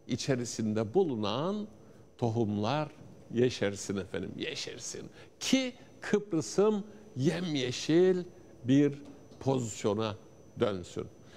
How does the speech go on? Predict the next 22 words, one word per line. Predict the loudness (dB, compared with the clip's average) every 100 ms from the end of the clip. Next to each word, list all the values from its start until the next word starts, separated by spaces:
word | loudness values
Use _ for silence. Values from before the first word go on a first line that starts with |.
| -2 0
Evet, | 0 2
alçak | 0 2 -2 0
basınç | 0 2 2 2
sistemiyle | 2 2 4 4 4 2 4
nemli | 2 2 2 2
ve | 2
nispeten | 0 0 0 2 2 2 2 0 -4 -14 -20 -20 -20 -14
serin | -2 2 2 4 2
hava | 2 0 2
kütlesinin | 0 2 2 2 0 2
etkisinde | 2 2 -2 0 0 2 0
kalacak | 0 0 2 2 0 -2 -4
bugün | 2 2 4 2 2 2
de, | 2 0 -4 -16 -20 -20 -20 -20 -20 _ 2
e, | 4 4 2
adamız. | -2 -2 -4 -6 -8 -16 -18 -20 -20 -20 -20 _ _
Ve | 2 2 2 -8 -20 -6
söylediğim | 0 2 2 2 -2 -2
gibi | -6 -2 -2 -2 -8 -20 -20 -20 -2
özellikle | 0 2 2 4 2 2 -2 0 0 -4 -14 -10 0
doğu | 4 4 2
bölgelerimiz | 0 -2 -2 -2 -2 -2 0 0 -2